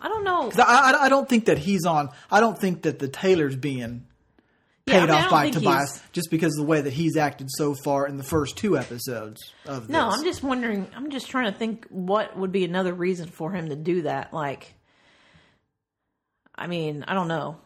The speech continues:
Speaker 1: I, it's
Speaker 2: I
Speaker 1: kind
Speaker 2: guess
Speaker 1: of just
Speaker 2: I just think he wants a more permanent solution to, to this, and that he doesn't want to put it into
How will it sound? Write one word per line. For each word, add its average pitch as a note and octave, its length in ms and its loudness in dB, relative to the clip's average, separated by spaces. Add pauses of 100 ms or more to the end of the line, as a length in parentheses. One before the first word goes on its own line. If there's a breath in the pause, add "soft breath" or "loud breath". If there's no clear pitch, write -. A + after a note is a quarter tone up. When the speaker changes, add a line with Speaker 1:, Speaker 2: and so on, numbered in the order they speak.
(120)
Speaker 1:
I, D3+ 320 -4 (300)
it's - 180 -10
Speaker 2:
I E3+ 60 0
Speaker 1:
kind G#3+ 120 4
Speaker 2:
guess F#3+ 80 -2
Speaker 1:
of G3 60 0
just G3+ 180 -2
Speaker 2:
I A3+ 80 2
just - 140 -10
think G#3+ 140 2
he F#3 60 2
wants E3 220 -4
a D3+ 40 -2
more D3+ 160 0
permanent D#3+ 480 -6
solution D3 680 -2
to, C3 320 -2 (200)
to D3+ 140 -2
this, B2 300 -6 (120)
and D3 180 -6
that C#3 100 -2
he D#3 100 0
doesn't D#3 300 2
want C#3+ 220 -4
to C3+ 80 -8
put D#3+ 260 0
it C3 160 -2
into C3+ 720 -4